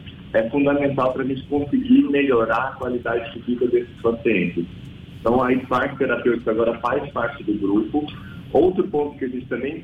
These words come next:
sabe que é ba-, bem importante pra esses pacientes é que a gente precisa de uma combinação de dados que vêm de pesquisa mas também de uma utilização de dados que vem da prática clínica.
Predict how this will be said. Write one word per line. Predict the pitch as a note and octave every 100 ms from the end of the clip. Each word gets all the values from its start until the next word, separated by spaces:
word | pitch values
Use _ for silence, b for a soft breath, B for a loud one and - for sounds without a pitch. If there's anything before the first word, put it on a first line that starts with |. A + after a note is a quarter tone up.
| -
sabe | B2 A#2+
que | B2
é | -
ba-, | G#2 - -
bem | - C3+ E3+
importante | C3 A#2+ A#2+ A2+ -
pra | A2+
esses | A2+ A2
pacientes | - G#2 - A#2 C#3 C3+ - - - - - - - - - - - - - - - - -
é | B2
que | - B2+
a | B2
gente | C3+ C3+
precisa | - C3+ C3+ C#3 C#3+
de | C#3 C#3+
uma | C3+ C3
combinação | E3 F#3 F3 D3+ C3+ C3 - A2 G2
de | F#2+ A2+
dados | G#2 A#2 E3+ E3 D#3+ -
que | B2+
vêm | A#2 A2
de | G#2 -
pesquisa | G2 G2 - G2+ A#2+ A#2+ D3 E3 - - -
mas | A2 C3 C#3
também | D3+ C3+ C#3+ E3 D#3+ -
de | B2+ A#2
uma | C#3 C#3
utilização | C#3+ C#3+ C#3 C#3 C3 C3+ C3
de | C3
dados | - C3+ C#3 C#3+ -
que |
vem | B2+ C3
da | C3+
prática | B2+ B2+ C3 - C#3
clínica. | - A#2+ G#2 F2+ - -